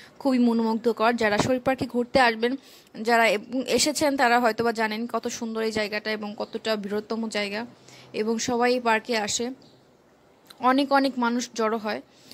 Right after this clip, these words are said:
তো ঠান্ডা যেহেতু পড়েছিল, প্রচণ্ড ঠান্ডা, তো আমরা ঠান্ডার ভিতর দিয়ে এখান দিয়ে এখানে ঘুরে বেড়াচ্ছি। তখন মন চাইলো কফি খাবো না আইসক্রিম খাবো, তো আমরা বসে কফি খেয়েছিলাম, তারপরে আইসক্রিম খেয়েছি এবং যেতে যেতেও আইসক্রিম খেয়েছি, খুব মজা লেগেছিল। এখানে দোলনা একটা আপু উঠেছে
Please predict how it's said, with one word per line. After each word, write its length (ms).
তো 100
ঠান্ডা 380
যেহেতু 300
পড়েছিল, 400
প্রচণ্ড 540
ঠান্ডা, 540
তো 80
আমরা 280
ঠান্ডার 380
ভিতর 220
দিয়ে 180
এখান 180
দিয়ে 120
এখানে 240
ঘুরে 180
বেড়াচ্ছি। 400
তখন 340
মন 220
চাইলো 260
কফি 200
খাবো 200
না 100
আইসক্রিম 360
খাবো, 280
তো 340
আমরা 380
বসে 260
কফি 280
খেয়েছিলাম, 600
তারপরে 260
আইসক্রিম 460
খেয়েছি 460
এবং 300
যেতে 220
যেতেও 220
আইসক্রিম 360
খেয়েছি, 320
খুব 160
মজা 240
লেগেছিল। 480
এখানে 280
দোলনা 320
একটা 220
আপু 260
উঠেছে 460